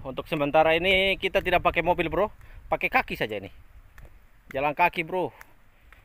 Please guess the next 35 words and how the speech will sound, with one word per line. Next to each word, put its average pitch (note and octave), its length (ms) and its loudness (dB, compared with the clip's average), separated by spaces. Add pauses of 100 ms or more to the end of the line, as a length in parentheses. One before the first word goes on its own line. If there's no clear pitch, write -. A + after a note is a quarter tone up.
(140)
Kembali D3 400 0
dari D#3+ 320 2
Gunung D#3 240 -2
Signal D#3 240 -4
habis D3 240 2
telepon. C#3+ 320 -2 (800)
<laughs> C3+ 80 -6 (1200)
Mobil C3+ 240 -2
sudah D#3 160 2
satu C#3 240 -4
minggu D3 240 -4
tidak C3 240 -4
bisa C3 160 -2
naik, D#3 240 0
jadi C3+ 240 -2 (640)
kita D3+ 160 0
telepon C#3+ 400 0
Mama C#3+ 320 2
dulu D3 160 0
di B2+ 80 -6
rumah. C3+ 320 -2 (1300)
Karena C3+ 240 -4
sudah D3 280 4 (2000)
lebih C#3 320 -6
setengah D3+ 240 0
bulan E3 320 2
kita F3+ 160 0
di F3+ 160 2
jalan F#3+ 160 6
ini, G#3+ 160 -2
sudah D#3+ 160 -2
tujuh C#3+ 240 -4
belas D3 160 2
hari C3 400 2
ini. G2 40 -14